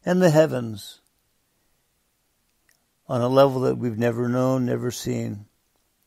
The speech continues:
Well, this is the word for the evening. The Lord bless you and strengthen you and give you eyesight and clarity to see through the smoke and scream,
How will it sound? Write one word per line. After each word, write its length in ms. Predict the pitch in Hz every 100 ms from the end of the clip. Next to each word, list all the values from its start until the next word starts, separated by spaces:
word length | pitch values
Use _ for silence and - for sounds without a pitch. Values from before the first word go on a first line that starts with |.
| _ _ _ _ _ _ - _
Well, 220 | 147 151
this 240 | 151 175 180
is 160 | 170
the 380 | 160 175 208 160
word 300 | 151 165 160
for 120 | -
the 100 | 147
evening. 500 | 151 160 139 143 139 - _ _ _ _ _ _ _ _ _ _
The 100 | 139
Lord 320 | 135 156 131 - _ _ _ _
bless 380 | 139 156 143 -
you 180 | 151 143
and 220 | 127 113 _ _ _ _
strengthen 680 | - - - 180 180 - 131
you 360 | 120 117 120 113 _ _ _ _ _ _ _
and 160 | 139 120
give 160 | 147
you 160 | 160 156
eyesight 560 | 165 165 151 147 147 156
and 120 | 147
clarity 840 | - 175 175 156 139 - 131 120 - _ _ _ _ _ -
to 80 |
see 260 | 143 - 202
through 300 | - 196 190
the 120 | 143
smoke 680 | 131 - 180 170 170 151 - _ _ _ _ -
and 140 | 165
scream, 800 | - - 175 165 139 131 131 117